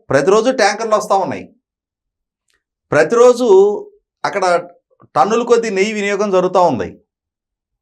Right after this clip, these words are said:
ప్రతిరోజు లక్షలాది లడ్డూలు మిగిలిన ప్రసాదాలు తయారీ జరుగుతూ ఉంది, అందులో ఈ పదార్థాన్ని వినియోగిస్తున్నారు.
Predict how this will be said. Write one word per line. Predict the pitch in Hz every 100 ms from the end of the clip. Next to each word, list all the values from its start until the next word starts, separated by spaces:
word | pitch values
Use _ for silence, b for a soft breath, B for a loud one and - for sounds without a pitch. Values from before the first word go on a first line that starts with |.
| _ _ _ _ _ _ _ _ _ -
ప్రతిరోజు | 160 180 254 247
లక్షలాది | 220 170 - 214 226 220 208 208 190 156
లడ్డూలు | 131 135 196 208 226 226 190 139
మిగిలిన | 147 196 202 196 165
ప్రసాదాలు | - 147 147 196 190 190
తయారీ | 185 160 175
జరుగుతూ | 170 160 165 165
ఉంది, | 127 87 - _ _ _ _ _ _ _ _ -
అందులో | 156 233
ఈ | 240
పదార్థాన్ని | 190 185 196 208 208
వినియోగిస్తున్నారు. | 180 185 175 175 151 107 -